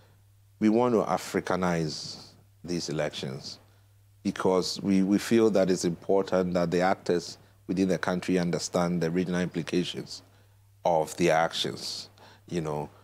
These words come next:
if we standardize values across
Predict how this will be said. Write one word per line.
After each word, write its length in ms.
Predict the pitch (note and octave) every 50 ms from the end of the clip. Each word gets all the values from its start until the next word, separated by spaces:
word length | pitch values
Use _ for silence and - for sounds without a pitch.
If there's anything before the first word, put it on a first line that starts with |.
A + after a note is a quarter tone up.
| - - _ _ _ -
if 220 | C#3 D#3 - -
we 80 | A2 G2
standardize 680 | - - - G#2+ G#2 G#2 G#2 F#2+ F2+ F2 F2 E2+ E2 D2
values 720 | D2+ E2 E2+ F2 E2+ E2 D2+ C#2+ D2 - - - - - - _ _ _ - -
across 640 | - D#2 - - - F2+ E2+ E2+ - - - - -